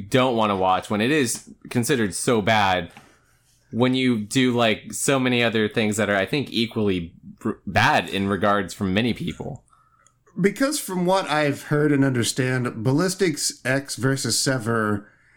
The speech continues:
Speaker 2: is only bad because it's just kind of like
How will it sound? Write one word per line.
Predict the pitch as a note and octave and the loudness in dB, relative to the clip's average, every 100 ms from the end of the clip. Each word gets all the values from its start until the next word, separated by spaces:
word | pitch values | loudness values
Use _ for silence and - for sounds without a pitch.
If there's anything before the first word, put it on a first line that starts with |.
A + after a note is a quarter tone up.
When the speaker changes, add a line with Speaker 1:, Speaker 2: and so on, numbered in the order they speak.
| _ _ | _ _
Speaker 2:
is | C#3 A#2+ | 0 2
only | D3+ D#3+ B2+ | 2 2 2
bad | B2+ C3+ C#3+ | 2 0 0
because | A#2+ - C#3 B2+ G#2 - | -2 -2 0 0 -2 -4
it's | A2+ - | -4 -4
just | - C#3 C#3 - | -2 -2 -2 -4
kind | C#3+ C#3 | -2 0
of | B2+ | 0
like | B2+ B2 A2+ - | 0 0 -2 -8